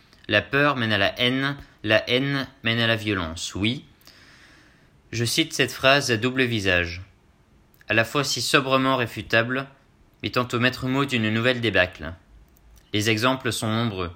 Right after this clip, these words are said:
que dis-je, innombrables. Protestants et catholiques, juifs et nazis, arméniens et turcs, les monstres sous nos lits. Ceux mêmes que l'on fuyait,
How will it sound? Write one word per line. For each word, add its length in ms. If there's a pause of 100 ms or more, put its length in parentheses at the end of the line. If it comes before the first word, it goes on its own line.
(120)
que 100
dis-je, 360 (240)
innombrables. 640 (480)
Protestants 520
et 120
catholiques, 640 (280)
juifs 300
et 80
nazis, 380 (260)
arméniens 440
et 140
turcs, 440 (1800)
les 120
monstres 360
sous 180
nos 140
lits. 220 (1800)
Ceux 240
mêmes 240
que 100
l'on 140
fuyait, 480